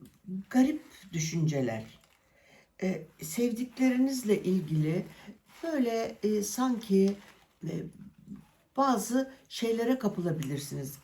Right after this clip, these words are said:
Garip düşüncelere kapılabilirsiniz. Tamamen hava durumundan etkileniyorsunuz. Güzel dostlarım. Ama gelin görün ki arkadaşlar, çevre, e, sevdikleriniz, sizi sevenler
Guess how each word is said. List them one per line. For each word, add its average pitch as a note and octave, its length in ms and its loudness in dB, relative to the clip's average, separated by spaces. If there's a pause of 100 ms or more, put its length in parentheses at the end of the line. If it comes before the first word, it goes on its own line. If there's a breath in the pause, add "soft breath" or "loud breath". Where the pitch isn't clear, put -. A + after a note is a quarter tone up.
Garip A3 320 2
düşüncelere D#3+ 640 -4
kapılabilirsiniz. C#3+ 960 -6 (340 loud breath)
Tamamen A#3 720 4 (640 soft breath)
hava G#3 320 8
durumundan C#3+ 640 2 (420 soft breath)
etkileniyorsunuz. D3+ 1040 0 (340 soft breath)
Güzel F#3 380 4
dostlarım. E3 580 -2 (440 loud breath)
Ama F#3+ 500 4 (160)
gelin G3+ 400 4
görün G3 360 2
ki D#3 260 0 (280)
arkadaşlar, F#3 880 4
çevre, F3 720 2 (300 loud breath)
e, E3 260 0
sevdikleriniz, F#3 1120 2
sizi G3+ 260 -2
sevenler G#3 720 2